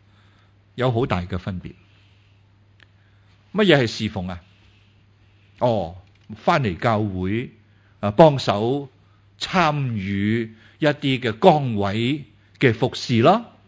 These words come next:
係嘛？你返到公司，你喺唔係基督徒嘅朋友當中，你會唔會同佢討論侍奉嘅？呢兩個字唔係佢哋明白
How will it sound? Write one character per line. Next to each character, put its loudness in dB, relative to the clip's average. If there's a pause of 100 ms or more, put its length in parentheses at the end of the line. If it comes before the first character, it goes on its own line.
(280)
係 -2
嘛？ 0 (640)
你 4
返 4
到 4 (540)
公 4
司， -4
你 -2
喺 6
唔 -2
係 6
基 6
督 8
徒 -2
嘅 2
朋 -4
友 0
當 0
中， 0 (300)
你 6
會 8
唔 2
會 4
同 0
佢 0
討 2
論 2
侍 -4
奉 -6
嘅？ -8 (1400)
呢 -2
兩 4
個 0
字 -6 (1160)
唔 -4
係 -2
佢 -2
哋 -2
明 -6
白 -6